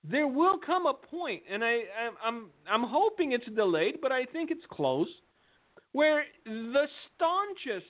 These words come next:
pre-tribber will have to admit that, eh, we're kinda in the tribulation, and we're still here. So, either, uh, Jesus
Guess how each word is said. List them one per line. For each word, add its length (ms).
pre-tribber 680
will 160
have 300
to 140
admit 400
that, 140
eh, 520
we're 120
kinda 300
in 140
the 80
tribulation, 720
and 120
we're 140
still 260
here. 320
So, 220
either, 560
uh, 380
Jesus 340